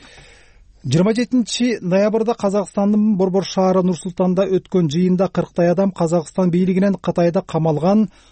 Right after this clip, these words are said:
туугандарын бошотууга жардам сурады. Жыйында алар туугандарынын сүрөттөрүн кармап турушту. Басма сөз жыйынында Кытайдын саясий лагеринде камакта болгон бир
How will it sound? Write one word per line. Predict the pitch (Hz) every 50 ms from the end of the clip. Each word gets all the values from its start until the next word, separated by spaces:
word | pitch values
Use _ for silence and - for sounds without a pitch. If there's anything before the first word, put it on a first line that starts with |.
| _ _ -
туугандарын | - 175 175 180 202 196 190 190 208 226 214
бошотууга | 185 180 - - 180 - 185 175 170 156 165 175 185
жардам | 147 160 165 160 151 170 165 156
сурады. | - 185 175 180 165 190 175 139 - - _ -
Жыйында | 139 123 156 170 170 165 170 160 185 165
алар | 143 147 156 175 196 208 202 - - - - - - - - _
туугандарынын | - 180 185 185 208 214 202 202 196 190 214 226 214
сүрөттөрүн | - - 175 185 180 - - 175 165 180 190 180 -
кармап | - 165 165 160 165 156
турушту. | - 185 170 165 - - - 208 175 147 - - _ - - - _ _ _ _ _ _ _ -
Басма | - 131 143 170 175 - 233 233
сөз | 220 - 285 247 190
жыйынында | 214 220 202 214 214 220 214
Кытайдын | - - 185 - 208 196 185 208 226 202
саясий | - - 196 190 196 185 - 214 202
лагеринде | 202 214 214 190 220 220 208 214 208 220 214
камакта | - - 190 190 185 - - 202
болгон | 180 196 196 185 208 190
бир | 156 156 170